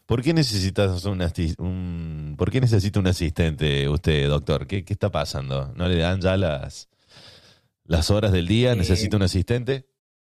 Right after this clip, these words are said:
Speaker 2: la verdad es que estamos, eh, quería contarlo en el programa, estamos haciendo un nuevo testeo de covid.
Speaker 1: Nueva forma de testear.
Speaker 2: Claro, en vez de hacer hisopado por la nariz, hacemos hisopados anales.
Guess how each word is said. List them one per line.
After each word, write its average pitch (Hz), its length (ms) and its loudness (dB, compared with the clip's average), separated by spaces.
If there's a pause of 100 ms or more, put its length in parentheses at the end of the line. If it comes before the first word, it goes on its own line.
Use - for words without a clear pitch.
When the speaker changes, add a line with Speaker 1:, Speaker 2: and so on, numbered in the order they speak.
(120)
Speaker 2:
la 107 180 -6
verdad 120 220 -6
es 147 80 -12
que - 80 -6
estamos, 110 1040 -4
eh, 92 520 -8
quería 110 200 -10
contarlo 110 420 -6
en 107 60 -8
el 104 120 -8
programa, 120 720 -6 (600)
estamos 123 420 -6
haciendo 120 760 -4
un 107 680 -2
nuevo 117 280 -2
testeo 127 680 -6
de 104 220 -8
covid. 101 460 -4 (720)
Speaker 1:
Nueva 113 220 2
forma 110 320 0
de 101 60 2
testear. 82 480 -2 (440)
Speaker 2:
Claro, 101 440 -8 (140)
en 104 200 -4
vez 107 80 -4
de 120 80 -4
hacer 120 260 -6
hisopado 120 600 -4
por 110 100 -4
la 110 100 -4
nariz, 127 460 -6
hacemos 110 640 -4
hisopados 110 460 -6
anales. 104 600 -8